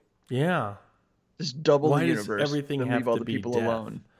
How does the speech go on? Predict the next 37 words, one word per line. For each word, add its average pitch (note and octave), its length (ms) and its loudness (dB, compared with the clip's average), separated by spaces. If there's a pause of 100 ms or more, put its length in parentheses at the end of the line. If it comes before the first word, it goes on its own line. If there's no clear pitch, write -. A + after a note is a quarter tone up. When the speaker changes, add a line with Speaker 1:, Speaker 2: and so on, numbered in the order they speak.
(640)
Speaker 2:
Yeah. A2+ 60 -8 (180)
Speaker 1:
Right. G#2+ 200 -8 (560)
Speaker 2:
Same, E3+ 540 0
same, F3+ 460 0 (440)
same G3 220 4
result, E3+ 420 6
right? C3+ 320 -2 (120)
Speaker 1:
Same A#2 260 -6
result. C3 420 -2 (2250)
I'm C3 160 -6
glad C3+ 280 0
your C#3+ 100 -4
kid C#3+ 220 -2
is A#2+ 100 -6
smarter. B2 440 -6
How G#3+ 240 -4
did, C4 260 -6
I'm C3 140 -6
glad F3 240 4
your D#3 100 -4
kid D3 180 -2
is C3+ 80 -2
smarter C3+ 320 -6
than, C3 260 -6
uh, B2+ 140 -6
Thanos. E3+ 340 -8 (300)
We C3+ 120 0
need F3 140 2
more C3 220 2
of A2 80 -2
them. G#2+ 300 -2 (440)
Um, C3+ 640 -2 (300)
Speaker 2:
I D#3+ 40 -6
still C4 180 4
don't A#3+ 160 4
think F#3+ 160 4
he, - 160 -20